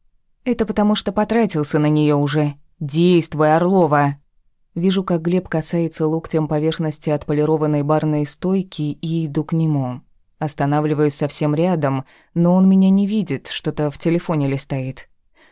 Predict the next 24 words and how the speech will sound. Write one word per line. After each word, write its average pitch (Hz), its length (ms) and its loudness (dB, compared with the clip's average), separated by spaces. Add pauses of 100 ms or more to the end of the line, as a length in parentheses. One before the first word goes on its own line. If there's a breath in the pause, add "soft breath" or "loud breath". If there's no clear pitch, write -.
(120)
Заказ 156 460 -2
бармену 165 420 2
он 165 140 2
уже 175 200 0
сделал. 143 600 -2 (460)
А 170 180 -2
я 165 300 0
не 160 220 2
знаю, 165 400 0
что 185 220 -6
говорить. 202 800 -2 (200)
В - 100 -20
последние 147 540 0
полчаса 147 480 -4
я 160 220 0
ничего 151 420 0
не 156 140 0
пила, 180 300 0
и 143 100 0
поэтому 143 380 -2
заряд 151 360 0
смелости 175 540 -2
ничтожно 190 600 -2
мал. 143 520 0